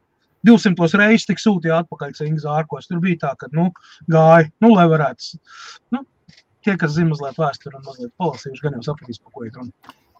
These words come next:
Mančesterā lietas nelīst, ir saulīt, divdesmit septiņi grādi šodien bija.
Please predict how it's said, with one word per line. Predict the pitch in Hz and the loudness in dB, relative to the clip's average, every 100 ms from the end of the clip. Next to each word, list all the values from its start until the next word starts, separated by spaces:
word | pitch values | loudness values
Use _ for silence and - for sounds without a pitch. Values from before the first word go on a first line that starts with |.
| _ - 180 | _ -2 4
Mančesterā | 214 240 - 190 175 | 6 4 2 2 4
lietas | 208 156 - | 2 0 0
nelīst, | 247 226 170 - 170 | 2 2 0 -4 -8
ir | 151 | -2
saulīt, | 208 233 202 156 | 2 4 2 0
divdesmit | 180 156 156 151 | -2 -4 -8 -8
septiņi | 185 175 156 | -8 -6 -4
grādi | 160 160 156 | -2 -2 -4
šodien | 151 135 123 | -10 -14 -16
bija. | 123 | -18